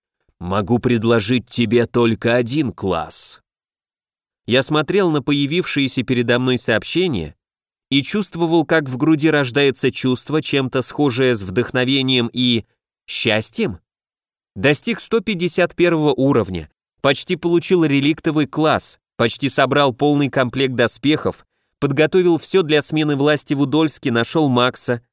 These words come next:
и всё это за какую-то неполную неделю или меньше. Осталось решить вопрос с Удольском и Птицей Рух,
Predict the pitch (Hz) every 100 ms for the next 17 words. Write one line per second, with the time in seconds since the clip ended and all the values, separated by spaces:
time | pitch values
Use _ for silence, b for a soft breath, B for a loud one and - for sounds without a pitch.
0 | _ _ _ - 107 - 165 175 165 135
1 | 139 139 160 160 143 139 131 151 160 147
2 | 123 117 107 104 135 180 156 - 123 170
3 | 180 98 - - _ _ _ _ 113 117
4 | - 220 214 - 190 - 185 165 156 175
5 | 175 - 143 170 180 - 151 139 - 151
6 | - 143 147 - -